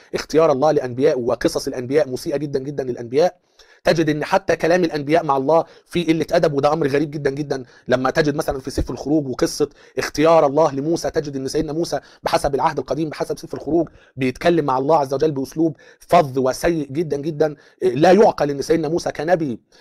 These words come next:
الله عز وجل اصطفاه واختاره يتكلم مع الله عز وجل بهذه الطريقة. وبعدين سيدنا موسى في سفر الخروج بي-، ال-، السفر بيحكي إن سيدنا موسى راح لفرعون، وبعدين فرعون ما آمنش، فيقوم سيدنا موسى راجع لربنا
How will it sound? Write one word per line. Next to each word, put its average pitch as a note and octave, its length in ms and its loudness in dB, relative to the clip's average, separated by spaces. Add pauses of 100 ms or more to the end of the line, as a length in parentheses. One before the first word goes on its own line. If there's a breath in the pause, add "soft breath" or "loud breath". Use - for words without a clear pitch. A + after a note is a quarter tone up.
(200 soft breath)
الله C#3+ 160 4
عز D#3+ 140 4
وجل E3 240 2
اصطفاه D3+ 320 0
واختاره E3 560 4 (200 soft breath)
يتكلم D3 420 0
مع C3 100 -2
الله D3+ 140 2
عز C#3 120 2
وجل C#3+ 160 0
بهذه C#3 220 -2
الطريقة. A#2+ 380 -4 (220 soft breath)
وبعدين C3 300 2
سيدنا E3 220 0
موسى D#3+ 320 0 (420)
في C3 200 0
سفر D#3 200 -2
الخروج D#3 300 0 (240 soft breath)
بي-، B2+ 320 0
ال-، B2+ 120 2 (240)
السفر C3 400 0
بيحكي D#3 300 0
إن D#3 80 -4
سيدنا E3+ 240 -2
موسى E3+ 180 -2
راح F3 140 2
لفرعون، E3 420 2 (260 soft breath)
وبعدين C#3 280 2
فرعون F3 300 0
ما F3 140 -2
آمنش، G3 340 -2 (160 soft breath)
فيقوم F3+ 220 4
سيدنا F#3 260 4
موسى F#3 200 2
راجع F#3+ 200 6
لربنا F3 420 2